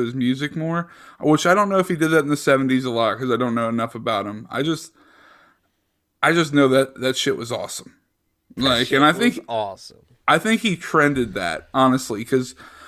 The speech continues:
Speaker 1: I remember there was, like, this instrumental, um, classical band, early two thousands again.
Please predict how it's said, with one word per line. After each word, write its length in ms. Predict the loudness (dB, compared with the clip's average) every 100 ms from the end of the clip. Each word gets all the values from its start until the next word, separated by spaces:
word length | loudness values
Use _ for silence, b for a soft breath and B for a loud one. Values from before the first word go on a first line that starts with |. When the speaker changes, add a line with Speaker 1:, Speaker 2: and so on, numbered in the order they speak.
| B B
Speaker 1:
I 80 | 0
remember 460 | 2 0 4 2
there 180 | 2 0
was, 180 | 0 -2
like, 280 | -6 -6 -12
this 400 | 0 2 2 -2 -4
instrumental, 920 | -4 -2 0 2 4 4 2 0 -4 -6
um, 600 | -2 -2 -2 -6 -12 -16 _ -20 -18
classical 500 | -2 2 2 0 -4
band, 360 | -2 -2 -4 -4
early 240 | 2 4 2
two 140 | 0
thousands 400 | 2 4 4 0
again. 440 | -2 -2 -2 -4